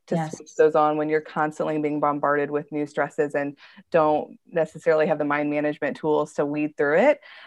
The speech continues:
Speaker 2: Yeah.
Speaker 1: Um, and so that's not something I typically expect people to do, you know.
Speaker 2: Perfectly.
Speaker 1: Yeah, exactly.
Speaker 2: 'Cause we never
Speaker 1: But
Speaker 2: will, right?
Speaker 1: Right.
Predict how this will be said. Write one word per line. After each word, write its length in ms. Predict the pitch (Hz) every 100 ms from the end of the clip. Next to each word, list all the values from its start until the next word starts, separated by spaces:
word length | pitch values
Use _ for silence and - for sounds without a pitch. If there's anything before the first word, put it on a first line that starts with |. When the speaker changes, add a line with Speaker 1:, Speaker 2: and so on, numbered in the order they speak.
| 226
Speaker 2:
Yeah. 220 | 175 165
Speaker 1:
Um, 100 | 156
and 140 | 170
so 140 | - 202
that's 200 | 220 220
not 160 | 156
something 360 | 185 165 160 156
I 120 | 156
typically 440 | 156 165 156 156 143
expect 480 | - 147 143 139 - _
people 300 | - 175 151
to 140 | - 151
do, 420 | 147 139 135 - _ _ _ _
you 120 | 165
know. 320 | 143 131 143 - _ _ -
Speaker 2:
Perfectly. 680 | 165 160 147 143 160 269 -
Speaker 1:
Yeah, 320 | 170 151 147
exactly. 640 | 170 170 165 151 - 156 - -
Speaker 2:
'Cause 140 | 214
we 100 | 233
never 260 | 214 262 226
Speaker 1:
But 180 | 170
Speaker 2:
will, 340 | 160 240 - _
right? 120 | 175 175
Speaker 1:
Right. 300 | 208 254